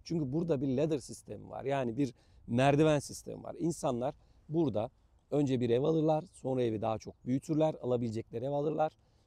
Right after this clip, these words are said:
E, sonra belli bir yaştan sonra diyeyim, artık mesela benim karşı komşum evini satıyor. E, dört yatak odalı, yani dört artı bir, hatta, e, beş artı bir bir evden bahsediyoruz. "Ya," diyor, "bizim üç tane çocuğumuz var, üçü de dünyanın farklı yerinde.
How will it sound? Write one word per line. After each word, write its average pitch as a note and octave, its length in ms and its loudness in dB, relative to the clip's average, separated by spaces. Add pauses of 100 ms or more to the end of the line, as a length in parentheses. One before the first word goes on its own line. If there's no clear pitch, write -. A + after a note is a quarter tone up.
E, A2+ 140 -4
sonra D#3+ 360 0 (160)
belli D3+ 320 4
bir E3 60 4
yaştan A#2 380 0
sonra G2+ 340 -6
diyeyim, D#3 220 -6
artık B2 300 -8 (260)
mesela B2 240 -2
benim C#3 160 0
karşı C3 320 0
komşum B2+ 360 -6
evini C3+ 200 0
satıyor. A#2+ 420 -8 (460)
E, A2 180 -4
dört D3+ 200 4
yatak A2 240 -4
odalı, G#2+ 220 -4
yani A2 280 -4
dört C#3+ 240 0
artı A2+ 300 -2
bir, G#2 60 -10
hatta, A#2+ 420 -4 (460)
e, G#2+ 280 -4 (320)
beş D3+ 200 2
artı G#2 320 -4
bir G#2 140 -8
bir A#2+ 120 -2
evden A2+ 640 -2
bahsediyoruz. A#2 560 0
"Ya," C#3+ 160 6
diyor, A2+ 160 0
"bizim C3 220 -2
üç - 140 -12
tane A#2+ 160 -4
çocuğumuz B2 380 -2
var, G#2+ 120 -2
üçü A#2+ 220 -8
de A#2+ 80 -2
dünyanın A#2 260 -4
farklı - 340 -6
yerinde. D#3 340 -2